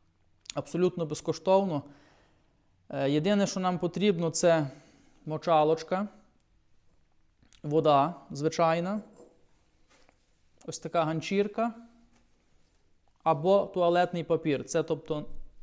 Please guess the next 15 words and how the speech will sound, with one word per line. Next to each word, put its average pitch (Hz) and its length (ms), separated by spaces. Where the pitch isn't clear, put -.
н-, 151 160
на, 165 420
на 165 380
вибір. 160 460
І 220 260
основний 185 540
наш, 190 440
е, 147 280
як 151 160
кажуть, 175 300
інгредієнт, 185 1000
це - 160
є 185 100
звичайний 190 640
попіл. 131 520